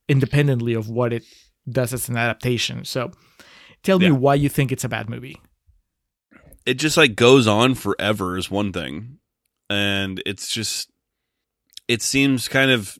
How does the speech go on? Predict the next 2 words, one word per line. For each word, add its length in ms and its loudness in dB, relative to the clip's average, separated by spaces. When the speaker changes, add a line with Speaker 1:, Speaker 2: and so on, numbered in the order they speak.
Speaker 2:
directionless. 920 -2
And 760 -4